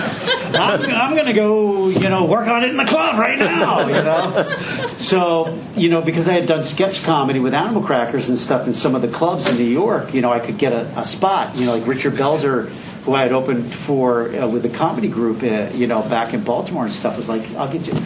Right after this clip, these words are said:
here, babe, I'll get you, I'll get you, you know, a po-, spot," you know? And so I started working in the club, and there I was on Star Search, you know. They're like, "Well, you have two and a half minutes." So I was like, "Oh, okay.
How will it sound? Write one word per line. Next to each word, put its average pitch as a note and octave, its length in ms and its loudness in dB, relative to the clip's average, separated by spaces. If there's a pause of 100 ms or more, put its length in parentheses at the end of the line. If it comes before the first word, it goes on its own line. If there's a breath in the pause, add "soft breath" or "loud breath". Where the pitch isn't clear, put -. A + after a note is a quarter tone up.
(160)
here, G3 120 2
babe, F3 260 2
I'll F#3+ 120 0
get F3+ 200 0
you, F3 140 4
I'll E3+ 480 0
get F3 140 2
you, F3 340 2
you E3+ 180 0
know, D3 300 2
a D3 40 -4
po-, F3 200 0
spot," F3 460 0
you B2+ 100 2
know? B2 260 0 (920 loud breath)
And D3+ 240 2
so E3+ 120 2
I D3+ 60 2
started D#3 300 2
working D3 320 2
in C#3 80 0
the C3 60 0
club, A3 260 2
and D3+ 100 0
there C3+ 120 2
I C3+ 80 2
was C3+ 260 2
on C3 180 2
Star D3 320 0
Search, A#2+ 320 -2
you B2+ 320 -2
know. A#2 340 0 (540 loud breath)
They're B2+ 220 2
like, B2+ 260 2
"Well, C3+ 100 2
you C3+ 80 2
have - 160 -2
two D#3 160 0
and C#3 80 0
a - 20 0
half C3+ 280 0
minutes." A2 540 -2 (340 loud breath)
So - 160 -2
I - 20 4
was B2 180 2
like, A#2+ 320 0 (560)
"Oh, C3 300 2
okay. A2 440 0